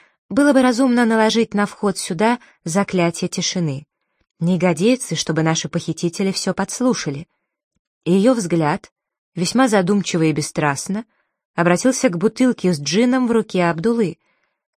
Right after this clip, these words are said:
«Нет», отрезал джин, «только попробуйте на меня насесть, и вы все жабы».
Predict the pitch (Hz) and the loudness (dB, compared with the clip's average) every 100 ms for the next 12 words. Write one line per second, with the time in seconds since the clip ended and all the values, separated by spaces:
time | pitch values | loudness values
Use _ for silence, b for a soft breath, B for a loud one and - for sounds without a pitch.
0 | _ _ _ _ _ _ _ 180 247 277 | _ _ _ _ _ _ _ 0 2 4
1 | 165 - - - 165 175 170 165 160 160 | 2 0 -10 -6 -2 4 4 4 2 0
2 | 147 147 _ _ _ _ _ - 240 262 | -2 -4 _ _ _ _ _ -2 2 2
3 | 294 320 277 196 156 196 - 285 262 214 | 4 4 6 6 6 4 4 2 4 4
4 | 170 180 202 147 135 - - b b b | 4 4 2 -2 -4 -8 -14 b b b
5 | - 202 196 180 - 175 151 170 180 147 | 0 2 2 0 2 0 0 2 4 4
6 | 143 | 0